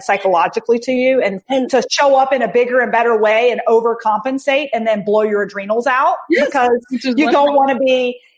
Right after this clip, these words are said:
Speaker 1: you don't wanna not show up, right?
Speaker 2: Well,
Speaker 1: Okay.
Speaker 2: and, and, and what was ironic about that, and, you know, I've never, like, I, you know, people interview me. I've done lots of interviews, but I've never, so this is fre-, I've never spoken about this
Speaker 1: Oh,
Speaker 2: before.
Speaker 1: really?
Speaker 2: Like,
Speaker 1: You
Speaker 2: I don't
Speaker 1: know
Speaker 2: know
Speaker 1: me, man. I just,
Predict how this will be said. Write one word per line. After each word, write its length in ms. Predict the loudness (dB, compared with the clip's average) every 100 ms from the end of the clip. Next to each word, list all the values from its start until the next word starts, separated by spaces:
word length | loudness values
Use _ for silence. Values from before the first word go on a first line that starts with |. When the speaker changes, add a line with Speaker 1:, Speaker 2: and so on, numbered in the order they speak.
| -2
Speaker 1:
you 100 | 2
don't 160 | 2 2
wanna 220 | 2 2
not 180 | 0 2
show 240 | 2 4
up, 200 | 4 2 -4 -14 -4
right? 280 | -2 -2 -4 -12 -20 -12 0
Speaker 2:
Well, 200 | 2 2
Speaker 1:
Okay. 100 | 0
Speaker 2:
and, 100 | -2 -2
and, 200 | -4 -2
and 160 | -2 0
what 160 | 0 -2
was 180 | -6
ironic 500 | -4 -2 -2 -2 -2
about 260 | 0 0 0
that, 180 | 0 2
and, 100 | 2
you 60 | 2
know, 100 | 2
I've 220 | 2 2
never, 540 | 2 2 2 2 2
like, 160 | 2 0
I, 80 | 0
you 120 | 0
know, 120 | 0
people 420 | -2 0 2 2 2
interview 420 | 2 2 0 -4
me. 300 | -4 -4 -4
I've 160 | -4 -2
done 320 | -2 -2 -4
lots 320 | -2 -4 -2 -4
of 100 | -2
interviews, 400 | -2 -2 -4 -6
but 120 | -2 0
I've 140 | 2
never, 300 | 2 2 0
so 120 | -2
this 220 | -2 -2
is 160 | -4 -10
fre-, 200 | -4 -4 -2
I've 120 | 0 2
never 340 | 2 2 -2
spoken 460 | -4 -2 -2 0 -2
about 280 | 0 -2 -2
this 160 | -6
Speaker 1:
Oh, 40 | -2
Speaker 2:
before. 260 | 0 2
Speaker 1:
really? 280 | 2 2 0 -2 -6 -10 -10 -8 -4
Speaker 2:
Like, 80 | -2
Speaker 1:
You 80 |
Speaker 2:
I 40 | 0
don't 0 | 0
Speaker 1:
know 80 | 2
Speaker 2:
know 60 |
Speaker 1:
me, 160 | 0 0
man. 280 | -2 0 2
I 120 | 0
just, 200 | -4